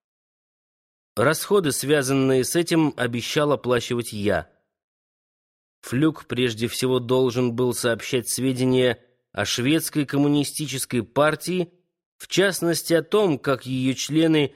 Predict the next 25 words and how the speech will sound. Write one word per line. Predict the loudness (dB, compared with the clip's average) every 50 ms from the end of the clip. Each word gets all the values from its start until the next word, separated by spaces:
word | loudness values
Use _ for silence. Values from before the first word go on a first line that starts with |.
| _ _ _ _ _ _ _ _
используются | -6 -4 -4 -4 -4 -2 0 2 4 4 4 2 2 0 0 0 0 -2 -2
в | 0 0
интересах | -2 0 0 0 0 0 0 0 -2 -2 -2 -2
русской | -2 -2 -2 -4 -6 -8 -6
секретной | -6 -6 -6 -2 -2 -2 -2 0 -2 -2 -2
службы. | -2 -4 -4 -4 -4 -2 -2 -2 -4 -4 -6 -8 _ _ _ _ _ _ _ _ _ _ _ _ _ _ _ _ _ _ _ _ _ _ _ _ _
Достичь | -14 -12 -4 -2 0 0 0 -2 -6 -8 -6 -6 -4 -4 -4 -6 -8 -10 _ _ _ _ _ _
чего-то | -6 -2 0 0 0 0 0 -2
важного | 0 2 2 2 2 0 -2 -4 -4 -2 -2
в | -2 -2
этой | -2 -2 -2 -4 -6
сфере | -6 -6 -4 -2 0 0 2 0 0 -2 -4 _ _ _ _ _ _ _ _
можно | -6 -4 0 2 2 2 2 2 0 0
было | 0 0 0 2 2 2
лишь | 2 0 -2 -4
собирая | -6 -6 -4 -2 -2 0 0 0 0 0 0
по | -2 -2 -4
крупинкам | -4 -2 -2 -2 -4 -4 -2 0 2 2 2 0 0 0 2 2
различные | 2 2 0 -2 -4 -6 -6 -6 -2 -2 0 0 -2
факты, | -4 -6 -4 0 0 0 0 -2 -4 -6 -6 -6 -6 -6 -8 _ _ _ _ _ _ _ _
которые | -4 -4 -2 0 0 0 0 0
впоследствии | -2 -2 -2 -2 -2 -2 -4 -6 -4 -2 0 2 0 0 -2 -6 -8 -6 -4 -2 0
могли | 0 0 0 0 -2 -2 0
бы | 0 0
составить | -2 -2 -4 -4 -2 -2 0 2 2 2 0 -2 -6